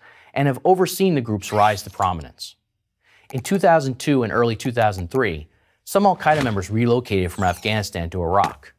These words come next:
where they prepared to fight the Americans, who toppled Saddam Hussein's regime in March two thousand three.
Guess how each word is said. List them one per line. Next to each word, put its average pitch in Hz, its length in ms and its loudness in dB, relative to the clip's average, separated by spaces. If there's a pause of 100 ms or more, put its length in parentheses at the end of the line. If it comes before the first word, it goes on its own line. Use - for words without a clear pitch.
(160)
where 110 100 0
they 101 80 -2
prepared 123 380 0
to 113 60 -6
fight 131 220 -2
the 107 100 -4
Americans, 98 600 -4 (380)
who 120 100 -6
toppled 151 360 2
Saddam 101 260 -2
Hussein's 92 340 -4
regime 90 280 -2
in 85 100 -2
March 98 240 0
two 101 140 -6
thousand 85 360 0
three. 82 260 -6